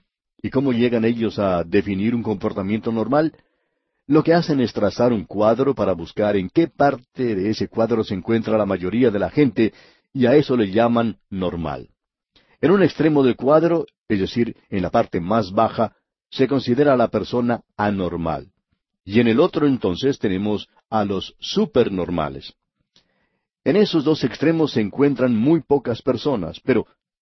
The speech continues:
¿quién dijo que el medio es lo normal? No creemos que así lo sea. Todos estamos en pecado en la actualidad.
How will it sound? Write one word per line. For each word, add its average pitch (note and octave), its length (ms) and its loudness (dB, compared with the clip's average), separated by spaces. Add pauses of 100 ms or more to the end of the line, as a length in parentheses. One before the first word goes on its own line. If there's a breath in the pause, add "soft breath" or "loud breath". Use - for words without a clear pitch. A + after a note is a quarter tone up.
(120)
¿quién F2 240 -4
dijo F#2+ 380 -6
que F2 220 -2
el F2 100 -2
medio G2 520 0
es F#2+ 140 -4
lo G#2 100 -4
normal? B2 480 -4 (1080)
No E3+ 160 -2
creemos C3+ 360 2
que A#2 80 0
así A2+ 160 -2
lo G#2 140 0
sea. D#2 320 -6
Todos - 500 4
estamos C#3 560 -2
en A2 140 0
pecado C#3+ 560 2
en A#2+ 60 0
la G#2 60 2
actualidad. E2+ 560 -6